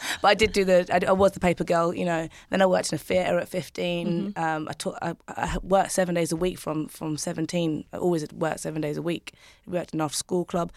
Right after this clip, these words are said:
Speaker 1: So I definitely think that work ethic came from, from there. Um, and then in terms of, I guess, applying that when I got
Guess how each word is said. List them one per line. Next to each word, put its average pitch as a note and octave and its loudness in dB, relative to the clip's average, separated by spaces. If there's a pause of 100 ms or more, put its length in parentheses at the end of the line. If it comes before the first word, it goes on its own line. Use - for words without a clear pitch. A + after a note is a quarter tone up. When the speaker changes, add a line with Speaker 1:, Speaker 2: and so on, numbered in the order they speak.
(140)
Speaker 1:
So - 2
I - 6
definitely B3+ 0
think G3 -4
that - -10
work F3+ 0
ethic - -8
came E3 -2
from, D#3+ -4
from E3 -4
there. E3+ -2 (420)
Um, E3+ 0 (480)
and G3 2
then G3+ 2
in G3 0
terms G#3+ 0
of, F#3 0
I - -2
guess, F3 -4
applying F3 0
that E3+ -4
when E3 -2
I D#3+ -2 (240)
got - -2